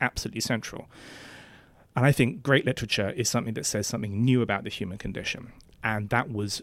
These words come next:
not what I do. What I was doing was creating this amazing, I hope, Heath Robinson machine with all the levers and pulleys and lengths of knotted rope that Woodhouse had left lying around his hundreds of books,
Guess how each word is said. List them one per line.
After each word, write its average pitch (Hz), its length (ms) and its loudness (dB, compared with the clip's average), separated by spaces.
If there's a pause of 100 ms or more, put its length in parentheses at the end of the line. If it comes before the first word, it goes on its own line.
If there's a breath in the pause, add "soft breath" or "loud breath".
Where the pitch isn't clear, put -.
not 98 400 0
what 95 140 -2
I 92 120 -6
do. 104 240 -2 (220)
What 117 180 8
I 190 140 12
was 151 200 12
doing 104 360 6
was 117 160 8
creating 131 480 8
this 117 200 6 (100)
amazing, 131 680 8
I 113 140 6
hope, - 480 8 (540 loud breath)
Heath - 280 4
Robinson 113 420 6
machine 101 440 0
with 107 100 0
all 123 140 6
the 113 80 6
levers 120 600 4
and 110 160 -6
pulleys 113 460 4
and 107 220 -2
lengths 123 260 0
of 110 100 0
knotted 110 380 2
rope 107 400 -2 (140)
that 107 200 0
Woodhouse 110 440 2
had 104 100 -4
left 110 260 0
lying 120 320 8
around 98 420 2
his - 280 -6 (100)
hundreds 104 520 -2
of 95 100 -6
books, - 460 -6